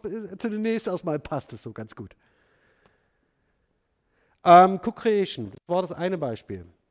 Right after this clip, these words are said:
Das nächste ist, ähm, das ist eigentlich mein, äh, um zu erklären, warum wir eine deutschsprachige Frame-Semantik brauchen. Ähm, pflücken.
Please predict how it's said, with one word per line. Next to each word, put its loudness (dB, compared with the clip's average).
Das -6
nächste 0
ist, -6
ähm, 2
das -10
ist -12
eigentlich -8
mein, -8
äh, -8
um -4
zu -2
erklären, -4
warum -6
wir 0
eine -10
deutschsprachige -4
Frame-Semantik -6
brauchen. -18
Ähm, 4
pflücken. -8